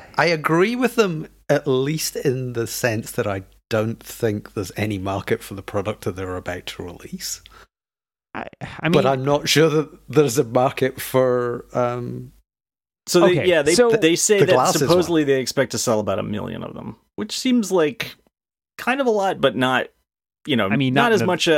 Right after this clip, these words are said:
Speaker 3: as
Speaker 2: volumes Apple sells things. It's
Speaker 3: Yeah,
Speaker 2: not that
Speaker 3: exactly.
Speaker 1: Yeah.
Speaker 3: That's a
Speaker 1: It, is the
Speaker 3: reasonable expectation, I think.
Speaker 1: Is that a million to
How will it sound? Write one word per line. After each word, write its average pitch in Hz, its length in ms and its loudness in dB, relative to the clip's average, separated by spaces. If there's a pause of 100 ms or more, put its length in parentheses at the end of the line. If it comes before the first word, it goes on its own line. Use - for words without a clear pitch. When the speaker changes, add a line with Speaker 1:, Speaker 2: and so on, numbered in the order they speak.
Speaker 3:
as 120 60 0
Speaker 2:
volumes 113 440 2
Apple 104 360 -2
sells 104 340 -10
things. 104 180 -4
It's 185 80 0
Speaker 3:
Yeah, 123 180 6
Speaker 2:
not 107 60 -2
that 110 60 0
Speaker 3:
exactly. 120 500 2
Speaker 1:
Yeah. - 240 -18
Speaker 3:
That's 160 240 0
a 180 40 2
Speaker 1:
It, 151 80 0
is 123 60 2
the 123 60 -4
Speaker 3:
reasonable 117 800 2
expectation, - 760 -8
I - 100 -14
think. - 340 -18
Speaker 1:
Is 143 200 2
that 151 320 2
a 131 100 2
million 127 720 0
to 117 480 -2